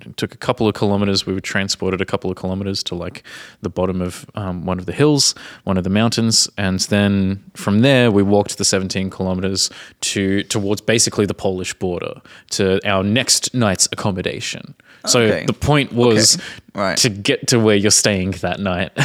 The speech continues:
Speaker 1: <laughs>
Speaker 2: And now, silly question, but what are you doing on the hike? Like, you just, <laughs> silly question, you're just chatting about stuff, like
Speaker 1: Um, yeah,
Speaker 2: you know,
Speaker 1: basically.
Speaker 2: do you have a beer on the, on the go?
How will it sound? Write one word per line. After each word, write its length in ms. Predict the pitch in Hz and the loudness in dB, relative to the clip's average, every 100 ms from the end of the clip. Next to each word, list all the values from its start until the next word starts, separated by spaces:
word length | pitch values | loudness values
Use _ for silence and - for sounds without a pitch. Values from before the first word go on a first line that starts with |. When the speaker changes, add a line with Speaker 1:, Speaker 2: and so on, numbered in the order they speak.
| 622 | -2
Speaker 1:
<laughs> 220 | - 135 | -6 -4
Speaker 2:
And 100 | 147 | 0
now, 180 | 151 147 - | 2 2 0
silly 260 | - 147 | -2 0
question, 520 | 107 98 - 101 98 - | 0 -2 -4 -4 -4 0
but 400 | 110 - - - - | 0 0 -10 -12 -6
what 220 | 135 135 | -2 0
are 60 | 147 | 0
you 140 | 131 | -2
doing 520 | 113 - 117 110 110 - _ | -2 2 2 2 -2 -6 _
on 140 | 107 107 | -4 -4
the 80 | |
hike? 560 | 104 - 80 71 - - | -6 -6 -8 -8 -14 -8
Like, 220 | - 92 98 | -2 -2 -2
you 40 | |
just, 200 | 101 - - _ _ _ | -8 -10 -16 _ _ _
<laughs> 400 | _ _ - 110 | _ _ -12 -8
silly 300 | - - 90 | -6 -6 -6
question, 340 | - - - 98 | -8 -12 -6 -4
you're 60 | |
just 180 | 101 - | -4 -6
chatting 400 | - 85 - 113 | -6 -6 -6 -2
about 220 | 113 117 | 0 0
stuff, 360 | - 127 131 - | -2 -2 -2 -4
like 280 | 80 73 - - - - _ _ - | -8 -8 -12 -20 -20 -20 _ _ -2
Speaker 1:
Um, 340 | 127 127 131 156 | 2 4 2 4
yeah, 100 | 330 | 4
Speaker 2:
you 80 | |
know, 60 | 359 - - | 2 -4 -6
Speaker 1:
basically. 560 | - 131 - 165 170 180 | 2 2 2 2 4 4
Speaker 2:
do 60 | 170 | 2
you 40 | 120 | 0
have 60 | |
a 40 | 104 90 | -2 2
beer 200 | 107 110 | 4 4
on 120 | 113 | 4
the, 100 | 104 - | 2 -2
on 140 | 104 | -2
the 60 | 98 | -2
go? 280 | 98 113 | 0 0